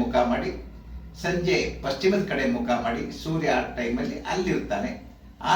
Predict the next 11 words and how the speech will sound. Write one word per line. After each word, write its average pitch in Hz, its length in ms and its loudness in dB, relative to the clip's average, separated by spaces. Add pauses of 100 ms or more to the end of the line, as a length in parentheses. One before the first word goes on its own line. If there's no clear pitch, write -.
ಸಮಯದಲ್ಲಿ 147 360 2
ನೀವು 127 140 0
ಮೂವತ್ಮೂರು 135 480 2
ಬಾರಿ 113 440 0
ನುಡಿಸೋದ್ರಿಂದ 139 560 2 (300)
ಮನೆಯಲ್ಲಿ 131 380 2 (140)
ಸಕಾರಾತ್ಮಕ 123 720 -2
ಶಕ್ತಿ - 300 -8
ಹೆಚ್ಚುತ್ತೆ, 180 460 0 (600)
ಮನೆಯಲ್ಲಿ 147 460 2 (140)
ನಕಾರಾತ್ಮಕ 127 600 0